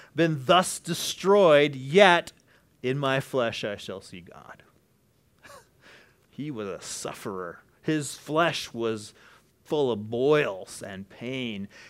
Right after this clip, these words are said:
He said, "Even though this is being destroyed, I'm gonna see God." <laughs> Hope and realism. Prophet Habakkuk said, "Though the fig tree should not blossom,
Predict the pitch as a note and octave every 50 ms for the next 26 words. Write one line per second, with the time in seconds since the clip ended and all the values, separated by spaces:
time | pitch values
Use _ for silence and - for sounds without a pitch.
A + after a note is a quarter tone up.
0 | _ - A#2 - - C3 B2 C3+ D#3 F3+ F#3 D3+ D#3 D3 C#3 C3+ C3 - - -
1 | B2+ D#3 D3+ D3 C3+ B2+ B2+ D3 F3 G3 G3+ F#3 - - D#3+ C3+ B2 B2 C#3+ C#3
2 | C3+ C3+ B2+ A#2+ B2 - - - C#3 C#3+ D3 C#3 B2+ A#2 A2+ G#2 G2+ G2 F#2+ -
3 | _ _ _ _ _ _ _ _ - B2+ B2+ A2+ G#2 F#2+ - - - F#2+ F2+ -
4 | - - - - - - - _ _ _ _ _ _ _ _ _ _ _ _ _
5 | - - - _ _ _ _ _ _ _ _ _ _ _ _ - - - - -
6 | - - _ _ _ _ _ _ _ - - D3 F3+ G#3 - - - - - _
7 | - - _ _ _ _ _ _ _ _ - A#2+ A#2+ B2+ C3+ C#3 C#3 B2+ A2+ G#2+
8 | G#2 F#2+ G2+ G2+ G2 G2+ _ _ _ _ _ _ _ _ _ _ _ _ _ -
9 | - D3 D3 D#3 D3+ - D3+ A#2+ G#2+ B2+ A#2+ B2+ C3 C#3 C#3+ C#3+ - A#2+ - -
10 | - - - A#2 A2+ A2+ A2 B2+ B2 B2+ A#2+ A2+ - - - D3+ D3+ D3 C#3 -
11 | - C3+ B2 A#2 A#2 - - - C#3+ C3+ B2 B2+ C3 B2+ A2 A2 A2+ B2+ C3 C3+
12 | C3+ C#3 - - - A#2 G2 E2+